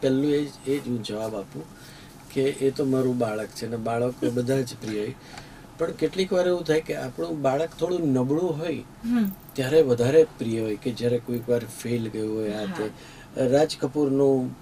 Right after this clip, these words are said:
Speaker 1: મેરા નામ જોકર fail ગયું તે એને વધારે પ્રિય હતું. જો કે એમાં કોઈ ખામી નહોતું, પાછળથી હિટ ગયું. અચ્છા, મારું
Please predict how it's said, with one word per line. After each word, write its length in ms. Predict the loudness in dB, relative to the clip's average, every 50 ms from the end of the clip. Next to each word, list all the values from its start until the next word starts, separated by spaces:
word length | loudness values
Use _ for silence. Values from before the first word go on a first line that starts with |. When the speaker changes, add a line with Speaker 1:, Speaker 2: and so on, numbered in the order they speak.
| -18 -14 -10 -8
Speaker 1:
મેરા 480 | -6 -4 -2 0 2 4 4 6 6 4
નામ 240 | 4 2 2 2 2
જોકર 320 | 2 0 2 2 0 0
fail 380 | -2 -4 0 4 4 4 4 2
ગયું 560 | -2 -2 -2 -4 -4 -6 -10 -12 -18 -8 -2
તે 80 | 0
એને 280 | 2 2 4 4 4 4
વધારે 400 | 4 4 4 4 2 4 4 2
પ્રિય 240 | 2 0 -4 -4 -4
હતું. 220 | -4 -6 -8 -4
જો 120 | -2 -2 -2
કે 120 | 0 2
એમાં 240 | 2 2 2 0 -2
કોઈ 180 | -2 -4 -4
ખામી 360 | -6 -6 -6 -6 -4 -4 -4 -4
નહોતું, 300 | -4 -6 -6 -6 -8 -10 -10 -14 -20 -12 -6
પાછળથી 640 | -4 -2 -2 -2 -2 -4 -6 -4 -4 -2 0 0 0
હિટ 120 | 0 -2
ગયું. 220 | -2 -4 -4 -4 -6 -10 -16 -20 -20 -20 -20 -20 -18 -6 -2
અચ્છા, 240 | -2 -2 0 0 2
મારું 600 | 2 4 4 4 4 4 4 4 2 0 -2 -4